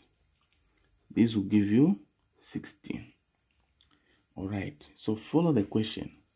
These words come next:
Then now, the first one was very simple. How many votes did the candidate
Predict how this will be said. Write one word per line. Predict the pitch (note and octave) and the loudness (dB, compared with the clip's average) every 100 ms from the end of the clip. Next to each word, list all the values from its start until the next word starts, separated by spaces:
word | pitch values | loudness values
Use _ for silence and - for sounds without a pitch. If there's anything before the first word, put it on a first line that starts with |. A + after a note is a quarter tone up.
| _ - - - | _ -20 -20 0
Then | A2+ D3+ C#3 | 6 8 8
now, | B2+ A2 C3 - | 4 2 0 -6
the | A#2 | -8
first | - F3+ - | -4 -6 -4
one | G#2+ | -4
was | G2 G2 | -4 -2
very | G#2 A2 | 0 0
simple. | G#2+ - G#2 - | 2 2 0 0
How | A2+ D3+ | 2 6
many | D3+ C3 | 6 6
votes | G#2+ A2+ B2+ | 4 2 2
did | - A2+ G2 | -2 0 2
the | A2 F3+ A3 - _ _ _ | 4 2 2 -8 _ _ _
candidate | - A2 G#2 G2 | 2 2 4 2